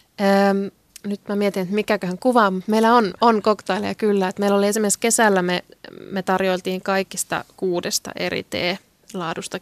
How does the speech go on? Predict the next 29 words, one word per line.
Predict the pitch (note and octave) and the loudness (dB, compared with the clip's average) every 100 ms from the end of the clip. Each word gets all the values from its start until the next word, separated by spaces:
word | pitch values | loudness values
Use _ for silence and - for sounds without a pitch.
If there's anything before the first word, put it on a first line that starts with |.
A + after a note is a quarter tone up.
| - | -12
tarjolta. | - F3+ F3+ F3+ | -10 -8 -8 -8
Et | |
meillä | F#3+ F3 | -8 -6
oli | F#3+ | -4
esimerkiksi | G3 F#3+ - | -4 -6 -6
puerista | A3 G3+ F#3 F3+ F3+ | -4 -2 -4 -8 -10
tehty | - - F#3+ | -10 -12 -10
shangria. | - F#3 G3+ A3 B3+ _ - - - - - - | -8 -6 -4 -4 -6 _ -20 -20 -18 -18 -20 -10
Ja | F#3+ F#3 | -6 -4
sitten | G3 - G3 | -6 -6 -4
meillä | F#3+ F#3 F#3 F3+ | 0 0 0 0
oli | F3+ | 0
mustaan, | F#3 G3 G3+ - F#3 F3 _ - | 0 -2 -4 -6 -6 -6 _ -8
musta | G#3 F#3+ G3 | -8 -6 -8
tee, | - F3+ F3+ - - - - - B2+ F3+ - | -4 -2 -2 -4 -10 -18 -20 -16 -16 -16 -10
mm, | F#3+ | -6
mikä | F#3 F3+ F3 F#3 | -4 -4 -4 -6
oli | F3+ | -6
tämmönen | F3 F#3 | -6 -6
vähän | F#3 F3+ | -6 -6
kirrojaal-tyylinen. | - F#3+ F3+ F3+ E3+ F#3 - G#3+ G#3 G3+ G3+ G#3 - _ | -4 -4 -4 -4 -6 -8 -4 -2 0 0 -2 -4 -6 _
Meillä | F#3 F#3 | -6 -4
oli | F#3+ | -2
valkoinen | G3 G3+ G3+ F#3+ F3+ - | 0 0 -2 -6 -8 -8
tee, | F3 | -10
joka | E3+ F3 | -10 -8
oli | F3 | -8
marttiinin | F3+ F#3+ - - A3 G#3 G3+ | -6 -6 -8 -6 -4 -4 -6
tyylinen. | G#3 G3 G3 G3 G3 | -6 -4 -4 -4 -6